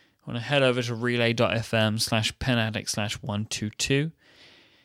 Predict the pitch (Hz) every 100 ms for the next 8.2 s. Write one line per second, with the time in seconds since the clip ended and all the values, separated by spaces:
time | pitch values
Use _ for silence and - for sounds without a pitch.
0 | _ 131 139 - 160 151 147 160 151 139
1 | 131 - 127 117 - 151 135 127 - 127
2 | - 156 139 127 123 117 117 113 113 120
3 | 123 120 113 - 120 110 - 117 113 107
4 | 107 107 101 101 104 104 - 107 104 113
5 | 131 113 - 101 107 104 110 113 - 113
6 | 104 107 107 104 110 117 - - 110 -
7 | - - - 95 101 98 98 113 120 120
8 | 127